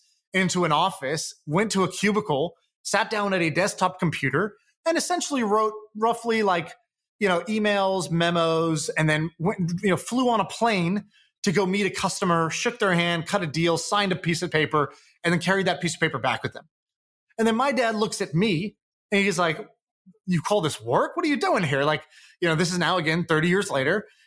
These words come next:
and work is now, again, an unrecognizable shift. He looks at me and he says,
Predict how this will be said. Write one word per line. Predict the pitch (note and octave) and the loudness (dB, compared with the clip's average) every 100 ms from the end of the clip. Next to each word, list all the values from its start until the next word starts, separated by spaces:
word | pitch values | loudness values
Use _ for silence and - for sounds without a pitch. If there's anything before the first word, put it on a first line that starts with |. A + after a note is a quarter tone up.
| _ | _
and | F#3 F3 D3 | -2 -2 0
work | G#3+ B3+ | 0 0
is | G#3+ E3+ | -4 -4
now, | F3+ F#3+ | -2 0
again, | F#3 E3 G#3+ | 0 0 0
an | F3 F3 F3 | 0 -2 -2
unrecognizable | G3+ F3+ E3+ E3+ D#3 D#3 D#3 C#3+ B2 | 0 0 0 0 0 2 0 -2 -4
shift. | - - C#3+ - - _ _ | -4 -2 -4 -6 -18 _ _
He | G3+ | -2
looks | G3+ G3+ | 0 0
at | G#3 | -2
me | D4 | -2
and | C4 | 0
he | F#3+ | 0
says, | F3+ E3+ D#3 | 2 0 0